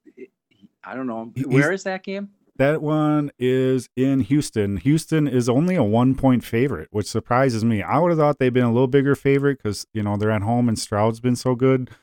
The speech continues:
Speaker 2: But, yeah, I mean, y-, those, those odds makers are usually pretty accurate, so it'll probably be a pretty close one. I like
Speaker 1: And
Speaker 2: Gardner
Speaker 1: the Colts
Speaker 2: Minshew.
Speaker 1: are,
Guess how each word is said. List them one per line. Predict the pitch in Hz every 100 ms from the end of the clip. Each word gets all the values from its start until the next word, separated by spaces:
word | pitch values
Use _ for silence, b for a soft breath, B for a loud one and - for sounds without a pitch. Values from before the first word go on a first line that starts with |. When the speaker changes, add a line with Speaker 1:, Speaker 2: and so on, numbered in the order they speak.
| b b -
Speaker 2:
But, | 107 101
yeah, | 117 147 151 -
I |
mean, | 110 117 113 113
y-, | 123 123
those, | 113 123 127 117
those | 117 120 117
odds | 104 135 120
makers | 120 113 117 110
are |
usually | 110 120 113
pretty | 107 131 120
accurate, | 110 127 - 95 98 -
so | 104
it'll | 98
probably | 113 113 110
be |
a |
pretty | 98 110 101
close | 104 110 -
one. | 95 98 95 b b b
I | 175
like | 208 165
Speaker 1:
And |
Speaker 2:
Gardner | 143 156 151 139
Speaker 1:
the | 139
Colts | 139 -
Speaker 2:
Minshew. | 110
Speaker 1:
are, | 127